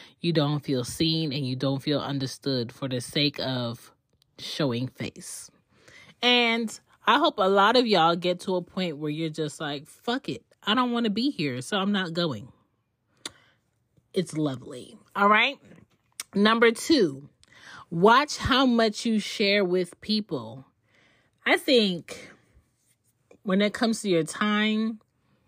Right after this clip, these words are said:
and time is money, and time has much more richness than paper money, than Bitcoin, than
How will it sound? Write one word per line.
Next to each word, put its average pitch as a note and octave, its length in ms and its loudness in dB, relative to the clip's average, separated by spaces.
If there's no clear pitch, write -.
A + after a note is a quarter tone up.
and D#3+ 220 -2
time F#3+ 360 2
is D3 200 2
money, F3+ 540 0
and D#3 220 -6
time F3+ 360 -2
has D#3+ 340 -2
much D3+ 460 -4
more D#3+ 800 0
richness E3+ 800 0
than D3 540 0
paper F3 440 0
money, E3 380 2
than C#3+ 420 0
Bitcoin, D#3+ 880 0
than C3+ 440 -2